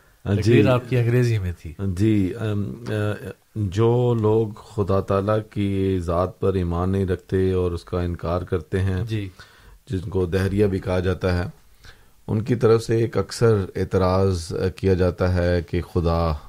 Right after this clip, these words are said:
Speaker 1: آ، اگر ہے، اگر خدا ہے، اور پھر یہ کہا جاتا ہے خدا
Speaker 2: رحمان۔
Speaker 1: رحمان ہے، رحیم ہے، تو پھر دنیا میں اتنی زیادہ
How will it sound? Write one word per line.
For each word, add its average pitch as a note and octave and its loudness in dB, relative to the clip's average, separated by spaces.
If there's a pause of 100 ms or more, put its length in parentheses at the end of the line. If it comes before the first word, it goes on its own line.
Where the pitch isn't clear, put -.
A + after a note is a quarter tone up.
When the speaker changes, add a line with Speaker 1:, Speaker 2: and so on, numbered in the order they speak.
(260)
Speaker 1:
آ، E2 -4 (640)
اگر F2 0 (200)
ہے، E2+ 2 (760)
اگر F2+ 2
خدا E2+ 0
ہے، E2 -2 (720)
اور F2 2
پھر F#2 2 (180)
یہ F#2 2
کہا F#2 0
جاتا F2 0
ہے F2 2 (100)
خدا F2 -2 (240)
Speaker 2:
رحمان۔ F#2 -6
Speaker 1:
رحمان F2 2
ہے، E2+ 0 (160)
رحیم E2+ 0
ہے، E2 -2 (800)
تو G3+ -4
پھر A#2 4
دنیا G#2+ 0
میں G#2 0
اتنی G2 -2
زیادہ E2+ 0